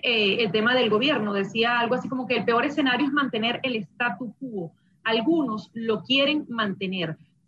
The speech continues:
¿Se siente usted aludido por esas palabras? ¿Siente usted que, eh, forma parte de su gobierno interino de quienes quieren mantener lo que él califica como statu quo,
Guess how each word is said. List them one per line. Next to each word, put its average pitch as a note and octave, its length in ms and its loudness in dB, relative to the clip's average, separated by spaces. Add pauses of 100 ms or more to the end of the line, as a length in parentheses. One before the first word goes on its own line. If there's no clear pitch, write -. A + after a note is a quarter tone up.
(120)
¿Se C4 140 0
siente C4 300 0
usted D#4 240 2 (160)
aludido B3 580 2
por A3+ 140 0
esas A3+ 220 -4
palabras? B3+ 600 0
¿Siente A#3+ 300 -2
usted B3+ 260 -2
que, G3+ 120 2
eh, - 460 -4
forma B3 320 2
parte C4+ 280 0
de - 40 -4
su C4+ 80 0
gobierno A3 400 2
interino A#3+ 460 -4
de A#3 140 -2
quienes G3+ 240 -4
quieren A#3 240 -2
mantener G#3+ 360 -2
lo A#3+ 140 -2
que A3+ 80 -4
él G3+ 80 -2
califica A#3+ 380 -2
como A3 320 -8
statu A3+ 680 -6
quo, - 380 -8